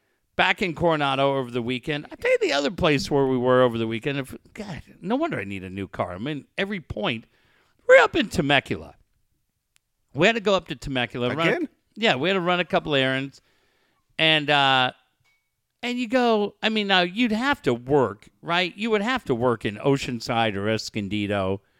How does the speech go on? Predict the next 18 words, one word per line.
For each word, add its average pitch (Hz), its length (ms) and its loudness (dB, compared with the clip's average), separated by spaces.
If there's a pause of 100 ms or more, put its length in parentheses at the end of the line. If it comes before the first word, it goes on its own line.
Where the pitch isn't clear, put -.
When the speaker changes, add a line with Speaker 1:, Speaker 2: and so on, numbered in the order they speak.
(600)
Speaker 1:
somewhere 170 400 2
up 127 140 4
north. 143 420 6
If 123 140 -2
you 151 100 0
were 143 80 2
down 156 320 -2
here 151 160 0
in 117 80 -4
East 175 280 -8
Lake, 107 240 -6
it 113 60 -4
wouldn't 107 240 -8
make 101 220 -8
any 95 180 -8
sense. 98 460 -12 (640)
But 277 140 -6
that, 427 200 -2